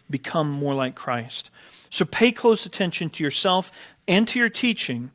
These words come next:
Persevere in these things. That, that idea of perseverance can be challenging. Who wants to go to the gym every single day? Personally, the gym is hard.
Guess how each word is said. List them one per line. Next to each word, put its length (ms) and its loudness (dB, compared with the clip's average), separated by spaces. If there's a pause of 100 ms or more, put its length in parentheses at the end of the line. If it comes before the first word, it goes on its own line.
(340)
Persevere 680 4
in 220 -2
these 240 0
things. 500 -4 (380)
That, 100 -4 (240)
that 140 4
idea 200 4
of 120 -4
perseverance 760 0
can 140 -6
be 100 -4
challenging. 560 -2 (440)
Who 100 0
wants 260 2
to 100 -10
go 140 8
to 80 6
the 80 -4
gym 500 4
every 360 4
single 400 0
day? 460 2 (680)
Personally, 640 4 (520)
the 100 -12
gym 260 4
is 100 -2
hard. 400 0